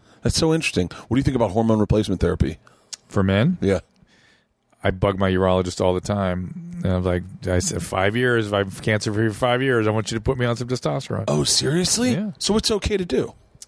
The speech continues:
Speaker 2: It's carefully, you know, replacement, not excess, not, you know, not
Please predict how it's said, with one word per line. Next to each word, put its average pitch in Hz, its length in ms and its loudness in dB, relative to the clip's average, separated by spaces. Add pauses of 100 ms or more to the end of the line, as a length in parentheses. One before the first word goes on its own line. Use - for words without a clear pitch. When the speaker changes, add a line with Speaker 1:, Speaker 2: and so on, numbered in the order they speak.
(300)
Speaker 2:
It's - 440 0 (100)
carefully, 104 760 2 (140)
you 104 100 2
know, 95 140 4 (100)
replacement, 107 840 0
not 104 400 -2
excess, - 800 -2 (340)
not, 95 220 2 (280)
you 107 100 0
know, 80 220 -2
not 92 280 -2